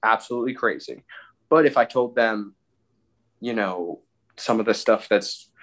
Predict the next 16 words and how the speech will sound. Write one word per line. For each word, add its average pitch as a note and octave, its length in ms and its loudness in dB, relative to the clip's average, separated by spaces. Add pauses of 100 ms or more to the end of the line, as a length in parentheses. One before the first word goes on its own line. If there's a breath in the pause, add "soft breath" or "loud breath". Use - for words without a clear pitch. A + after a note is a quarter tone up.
(640 loud breath)
a G#2+ 60 0
little G#2 560 2 (600)
less G#2+ 380 2
than G#2 200 2
logical G2 580 2
from F#2+ 520 -6 (320)
the G#2 60 -10
Bible, G#2+ 640 2
they'd G2+ 200 -6
be G#2 120 -4
like, F#2+ 260 0
"Well, A2+ 180 -2
it's - 140 -6
an A2 80 0
acceptable - 580 -4
crazy." - 560 -8